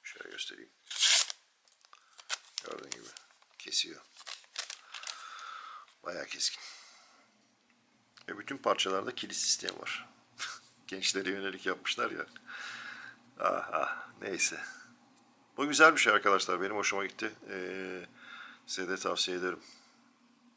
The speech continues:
Meraklarına. Bununla ilgili pek Türkçe içerik de yok. Ee, ben de bayağı araştırdım.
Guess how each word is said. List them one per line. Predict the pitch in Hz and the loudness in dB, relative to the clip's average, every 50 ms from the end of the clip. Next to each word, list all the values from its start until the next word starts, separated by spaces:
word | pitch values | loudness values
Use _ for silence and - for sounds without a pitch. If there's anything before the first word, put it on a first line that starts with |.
| _ _ _ _ _ _ _ _ - | _ _ _ _ _ _ _ _ -8
Meraklarına. | 82 82 73 73 73 - - 71 - 73 - - - - - - _ _ _ _ _ _ _ _ _ _ _ _ _ _ _ _ _ _ _ _ _ _ _ _ _ _ _ _ _ _ _ _ _ _ - - - - - - - - - - - _ _ _ - | -6 -6 -6 -6 -8 -12 -14 -14 -14 -14 -16 -18 -20 -20 -20 -20 _ _ _ _ _ _ _ _ _ _ _ _ _ _ _ _ _ _ _ _ _ _ _ _ _ _ _ _ _ _ _ _ _ _ -20 -18 -16 -16 -16 -18 -18 -20 -20 -20 -20 _ _ _ -12
Bununla | 104 107 113 120 | -8 -2 2 2
ilgili | 120 120 123 - | 4 4 2 2
pek | - 127 127 - | 0 0 0 0
Türkçe | 120 113 - - 131 | -2 2 4 4 6
içerik | 120 - 127 127 127 135 - | 8 8 6 6 6 4 6
de | 120 | 6
yok. | 104 113 113 - - - - 233 202 - - | 6 6 4 0 -8 -14 -16 -16 -12 -10 -8
Ee, | 90 - 50 50 - - - - - - - - - - | -8 -6 -6 -6 -8 -8 -10 -10 -12 -16 -18 -16 -10 -6
ben | - 107 110 113 | -6 -6 -4 -2
de | 113 110 | -2 2
bayağı | 110 110 113 110 | 2 4 4 4
araştırdım. | 110 110 110 110 107 - - 104 104 101 110 | 4 4 4 4 4 4 2 0 -4 -6 -8